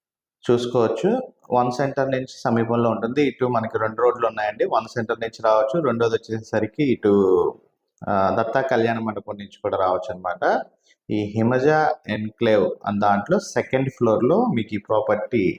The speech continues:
వెస్ట్ ఫేస్లో అయితే రావడం జరిగిందండి. సెకండ్ ఫ్లోర్ అండి, అంటే ఇప్పుడు మీకు కనబడుతుంది చూసారా, ఫస్ట్, సెకండ్, సెకండ్ ఫ్లోర్లో మనకు రావడం జరిగింది. కింద అంతా కూడా కార్ పార్కింగ్ స్పేస్ అయితే ఇచ్చారు.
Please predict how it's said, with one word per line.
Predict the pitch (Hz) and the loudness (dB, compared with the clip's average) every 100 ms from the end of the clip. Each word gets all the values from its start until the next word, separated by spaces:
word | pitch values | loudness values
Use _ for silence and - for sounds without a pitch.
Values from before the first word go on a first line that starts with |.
| _ | _
వెస్ట్ | - 107 - 131 | -2 0 0 0
ఫేస్లో | 131 117 - 113 | 2 2 2 2
అయితే | 104 107 | 2 2
రావడం | 98 95 95 | 2 2 0
జరిగిందండి. | 95 92 90 90 90 160 240 _ _ _ _ _ _ _ _ - | -6 -12 -12 -12 0 0 0 _ _ _ _ _ _ _ _ -18
సెకండ్ | - 117 123 127 120 | -4 0 2 0 0
ఫ్లోర్ | 117 101 | 2 2
అండి, | 95 101 180 254 _ _ | 2 0 0 -2 _ _
అంటే | - 104 | -4 0
ఇప్పుడు | 101 | 2
మీకు | 98 101 | 0 -2
కనబడుతుంది | 107 104 107 101 | 0 0 -2 -6
చూసారా, | 98 110 | -2 -2
ఫస్ట్, | - 120 - - 226 | -2 -2 -4 0 0
సెకండ్, | - 110 101 90 | 2 0 2 -2
సెకండ్ | - - - 113 | -4 -6 -2 -4
ఫ్లోర్లో | - 110 104 175 | 0 0 2 0
మనకు | 113 98 | -2 0
రావడం | 98 98 101 | 2 0 -4
జరిగింది. | 95 92 92 143 | -12 -20 -8 -6
కింద | 175 113 107 | -4 -4 -2
అంతా | 107 - | -2 -2
కూడా | 104 107 | 0 0
కార్ | 104 104 98 110 | 2 2 2 2
పార్కింగ్ | 98 92 104 | 0 -2 -10
స్పేస్ | - 101 101 107 | -4 0 0 0
అయితే | 98 98 | 0 -2
ఇచ్చారు. | 90 - 90 127 | -2 -2 2 2